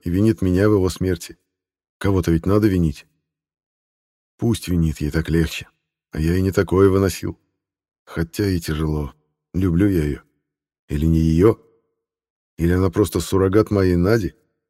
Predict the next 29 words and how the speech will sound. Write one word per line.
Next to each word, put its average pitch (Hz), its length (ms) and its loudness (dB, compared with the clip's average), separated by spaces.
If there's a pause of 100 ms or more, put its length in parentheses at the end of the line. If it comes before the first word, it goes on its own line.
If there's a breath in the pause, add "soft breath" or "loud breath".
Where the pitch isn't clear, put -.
(760)
Фу, - 360 -10
как 76 340 -6
гадко 80 320 -4
подумал. 78 440 -4 (800)
Надо 85 260 -4
же 87 80 -8
так - 180 -4
назвать 104 380 0
мою 95 180 0
боевую 95 360 2
подругу. 90 520 0
Суррогат. 85 720 -4 (920)
Мы 80 160 -4
с - 80 -8
ней 95 120 -2
прошли 92 380 -2
через 92 240 -2
кровь, 90 500 0
смерть. - 680 -2 (460)
Мы 87 140 -4
с - 120 -6
ней 101 100 2
теперь 95 280 0
одной 95 220 2
крови. 90 440 0 (880)
А - 160 -8
я 85 180 0
вот 73 240 -8
так. 85 400 -4